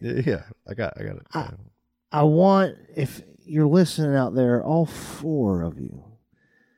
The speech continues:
Speaker 2: to wonder how the
Speaker 1: <laughs>
Speaker 2: fuck Scott found out about this stuff.
Speaker 1: Dude, <laughs> dude.
Speaker 2: And I know the
Speaker 1: I, I,
Speaker 2: answer.
Speaker 1: I almost
Speaker 2: Hold
Speaker 1: don't
Speaker 2: on,
Speaker 1: wanna
Speaker 2: stop.
Speaker 1: do this now.
Speaker 2: I know the answer.
Speaker 1: I don't wanna do this now.
Speaker 2: And I guarantee you the listeners know the answer.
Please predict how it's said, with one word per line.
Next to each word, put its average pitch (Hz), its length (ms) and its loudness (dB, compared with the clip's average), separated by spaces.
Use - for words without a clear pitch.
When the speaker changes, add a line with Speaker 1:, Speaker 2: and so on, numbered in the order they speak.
Speaker 2:
to 135 260 0
wonder 123 580 0
how 143 500 -2
the 123 260 0
Speaker 1:
<laughs> - 400 -14
Speaker 2:
fuck 135 460 0
Scott - 580 -4
found 98 320 -6
out 95 160 -6
about 85 320 -16
this 156 160 -12
stuff. - 160 -10
Speaker 1:
Dude, 277 140 2
<laughs> 466 260 0
dude. 415 160 -6
Speaker 2:
And 160 180 6
I 247 260 4
know 180 200 8
the 147 80 6
Speaker 1:
I, 175 60 8
I, 147 40 6
Speaker 2:
answer. 143 420 4
Speaker 1:
I 131 120 6
almost 143 120 6
Speaker 2:
Hold 170 200 8
Speaker 1:
don't - 80 8
Speaker 2:
on, 143 40 4
Speaker 1:
wanna 139 140 4
Speaker 2:
stop. 185 160 6
Speaker 1:
do 156 60 4
this 123 180 2
now. 98 200 -2
Speaker 2:
I 233 360 6
know 185 220 6
the 110 260 0
answer. 101 140 0
Speaker 1:
I 143 40 -2
don't 151 120 0
wanna - 120 2
do 185 120 2
this 107 100 -4
now. - 240 -10
Speaker 2:
And 175 180 4
I 214 140 4
guarantee 190 520 0
you 190 160 4
the 151 80 4
listeners 156 520 2
know 117 180 2
the 107 240 2
answer. 117 400 -4